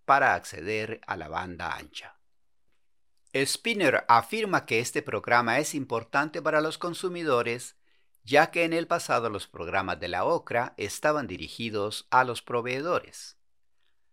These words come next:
Él dice que el enfoque en los consumidores en este programa ha tenido un impacto real para los Hoosiers en las zonas sin internet de alta velocidad.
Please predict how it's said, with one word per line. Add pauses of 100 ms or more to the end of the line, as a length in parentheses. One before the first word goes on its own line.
(480)
Él
dice
que
el
enfoque
en
los
consumidores
en
este
programa
ha
tenido
un
impacto
real
para
los
Hoosiers
en
las
zonas
sin
internet
de
alta
velocidad.